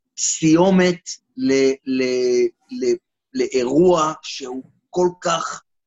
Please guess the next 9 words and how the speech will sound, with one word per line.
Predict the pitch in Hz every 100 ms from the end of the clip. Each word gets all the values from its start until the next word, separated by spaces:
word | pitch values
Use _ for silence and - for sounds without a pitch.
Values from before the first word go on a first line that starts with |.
| -
חזק, | - 147 - - 170 165
עוצמתי | 151 - 143 131 185 151
וטוב. | 131 - 175 165 151 - _ _ _ _ _ _ _ _ - _
זה | - 113
היה | 131 151 151 151 151 151 147 143 139 131 123 _ _ _ _ _ _ _ _ _ _ _ _ _ _ _ _
כמו, | - 139 160 165 165 165 165 160 160 160 156
אתה | 135
יודע, | 123 - _ 156 160 139 - _ _ _ _ _ _ _
כמו | 139 156